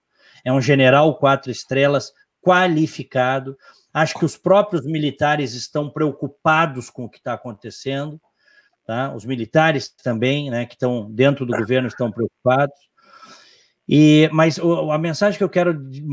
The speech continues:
deixar é a seguinte: vai continuar existindo liberalismo, vai continuar existindo conservadorismo nas suas mais variadas vertentes, e essa luta, né,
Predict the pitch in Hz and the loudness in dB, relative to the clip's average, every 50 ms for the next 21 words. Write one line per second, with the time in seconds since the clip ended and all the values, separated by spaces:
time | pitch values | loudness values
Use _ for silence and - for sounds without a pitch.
0 | 147 147 131 123 143 135 110 - - - 160 160 170 175 170 - 156 160 156 156 | -6 -6 -2 -2 -2 -2 -2 -4 -6 -2 0 0 2 0 -2 -4 -2 0 0 0
1 | 135 - - 143 123 139 147 139 127 - 135 110 135 151 165 160 - 170 160 143 | -2 -4 -8 -6 -4 -4 -4 -4 -6 -8 -6 -2 0 0 0 0 -2 -6 -6 -6
2 | - - 147 135 123 127 135 151 180 220 240 214 160 165 156 - - - - 160 | -6 -8 -6 -4 -2 0 2 4 4 4 4 2 0 0 -4 -6 -8 -6 -4 -2
3 | 156 147 135 131 131 117 120 120 110 104 101 104 113 131 156 160 151 156 151 131 | 0 0 2 2 2 2 2 2 2 0 -2 -2 -4 -4 -4 -4 -6 -8 -10 -8
4 | - 131 127 123 - - 131 120 - - - 123 113 113 113 117 131 165 185 208 | -6 -6 -6 -6 -6 -8 -8 -8 -8 -8 -8 -6 -2 0 2 4 4 4 4 4
5 | 226 220 196 143 123 135 117 - - - 139 139 139 123 120 _ - 127 123 - | 4 4 2 2 0 -4 -8 -10 -10 -8 -6 -6 -4 -4 -6 _ -8 -12 -12 -10
6 | - 123 107 98 113 110 101 107 101 104 110 131 151 160 135 139 151 135 110 98 | -10 -10 -6 -4 -4 -4 -2 -4 -6 -4 -2 -2 -2 -2 -4 -6 -10 -10 -10 -12
7 | - - - 131 120 107 98 - _ _ _ - 107 120 127 139 143 120 104 123 | -12 -6 -4 -4 -4 -4 -8 -16 _ _ _ -4 0 0 2 2 2 0 0 -2
8 | 113 104 113 120 123 120 117 117 101 92 107 107 101 87 _ - 123 127 143 160 | 0 0 2 0 0 0 -2 -4 -8 -6 -8 -8 -8 -10 _ -12 -10 -10 -8 -10
9 | 165 - - - - _ _ _ _ _ - _ _ _ _ _ - _ - 269 | -12 -14 -18 -20 -20 _ _ _ _ _ -20 _ _ _ _ _ -14 _ 2 4
10 | 285 269 220 - - 247 233 208 190 202 220 247 - _ - 214 160 120 101 90 | 6 6 4 4 2 4 6 6 8 8 6 6 4 _ 4 4 6 4 4 0
11 | 90 101 131 127 120 139 160 185 196 196 196 | -4 -12 -10 -4 -2 0 0 0 -2 -4 -6